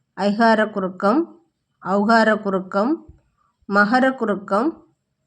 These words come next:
ஆயுத குறுக்கம். இவ்வாறாக சார்பெழுத்துக்கள் பத்து வகைப்படும். அடுத்ததாக குற்றியலுகரம் என்றால் என்ன? இப்போ குழந்தை, வகுப்பு,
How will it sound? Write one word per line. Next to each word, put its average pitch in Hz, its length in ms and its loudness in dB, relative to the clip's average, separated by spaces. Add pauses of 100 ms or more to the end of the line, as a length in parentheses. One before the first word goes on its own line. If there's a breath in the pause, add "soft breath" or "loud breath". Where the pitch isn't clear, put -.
(160)
ஆயுத 190 400 2
குறுக்கம். - 460 -14 (1000)
இவ்வாறாக 185 680 2 (1160)
சார்பெழுத்துக்கள் 240 960 2
பத்து 196 340 0
வகைப்படும். 143 580 -4 (680)
அடுத்ததாக 196 680 0 (320)
குற்றியலுகரம் 262 1000 2
என்றால் 196 480 6
என்ன? 156 260 2 (880)
இப்போ 190 260 0 (380)
குழந்தை, 247 560 4 (520)
வகுப்பு, 220 680 0